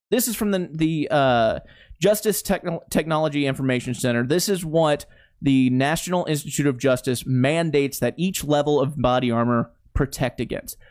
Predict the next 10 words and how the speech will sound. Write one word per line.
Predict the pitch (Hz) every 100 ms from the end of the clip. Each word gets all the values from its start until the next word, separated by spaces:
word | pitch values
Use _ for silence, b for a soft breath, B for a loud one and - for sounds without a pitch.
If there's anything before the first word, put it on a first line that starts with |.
| b
Level | - 131 185 262
two | - 208 208 -
A | 156 185
is | 214 175 156
the | - 160
bottom | 120 - 127 135 135 135 131
bar-, | 131 120 117
of | 120 135
the | 120
barrel. | 113 110 101